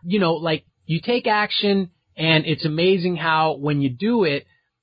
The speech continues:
things just begin to fall into place, and you really kinda get pushed into making, being very intentional and very calculated about what it is you do and really focusing on the process. I know we're talking about life here, but that also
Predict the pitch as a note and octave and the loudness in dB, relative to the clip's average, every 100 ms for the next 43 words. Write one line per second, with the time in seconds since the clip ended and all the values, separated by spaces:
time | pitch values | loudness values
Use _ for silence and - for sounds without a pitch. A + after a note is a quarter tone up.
0 | _ - F#3 F3 F#3+ F3+ E3 F#3 E3+ F3+ | _ 0 2 2 0 0 0 0 0 0
1 | F3 F3+ D#3 D3+ F#3+ G3+ - - D#3+ D#3+ | 0 2 0 -2 0 0 -2 -4 0 2
2 | E3+ A#3+ D4 - G3+ F#3 E3 - - F#3+ | 2 2 2 0 0 2 0 -2 -2 0
3 | G3 - F#3+ F3+ F#3+ F#3 F#3 F3+ - D#3+ | 0 0 0 0 0 2 2 2 -2 _
4 | E3 D#3 F3+ G3 F3+ E3 F#3 E3+ E3+ F3+ | 0 2 2 2 -4 0 2 2 2 2
5 | D#3+ D3 E3 F3+ - D#3+ D3+ C#3+ D3+ D#3 | 2 0 0 0 2 2 2 0 2 0
6 | D3 D#3 D#3+ E3 D3+ C#3 C3+ C3+ C#3 D3 | 0 -2 -2 0 0 2 2 2 2 2
7 | D3 C3 C3+ C3 D#3 D3+ C3 D3 C3+ - | 2 0 -2 0 2 2 2 2 0 0
8 | C#3+ C#3+ C#3 D3+ C#3+ C3+ B2+ - E3+ F#3 | -2 0 -2 0 2 2 0 0 0 0
9 | C#3 A#2+ - - - A#2 C#3+ D3+ D3+ D3+ | -2 -2 -2 -4 -8 -6 -2 0 0 0
10 | D3 D#3 C#3 C#3 B2+ D3+ G3 - C#3+ C#3+ | -2 0 0 0 0 0 0 -2 0 0
11 | C3 C3 C#3 C#3 D3+ - D3 C#3+ C3+ | 0 -2 0 0 0 0 0 0 0